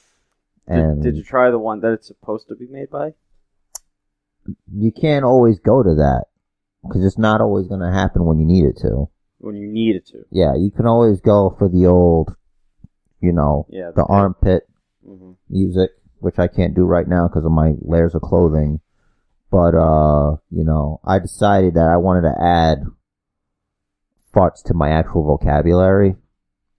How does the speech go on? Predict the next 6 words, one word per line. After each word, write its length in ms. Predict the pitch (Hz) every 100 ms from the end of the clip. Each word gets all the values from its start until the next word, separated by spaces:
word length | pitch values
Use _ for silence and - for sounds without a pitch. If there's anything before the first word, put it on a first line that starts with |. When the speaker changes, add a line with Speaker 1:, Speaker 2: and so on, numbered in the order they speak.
| _ _ _ _ _ - - - _ _ _ _ _ _ _ _ _
Speaker 1:
It's 160 | _ -
like, 420 | 76 73 - - _ _ _ _ _ _
say 260 | - - 101
you're 240 | 101 101
at 100 | 98
work 580 | 104 92 69 - - -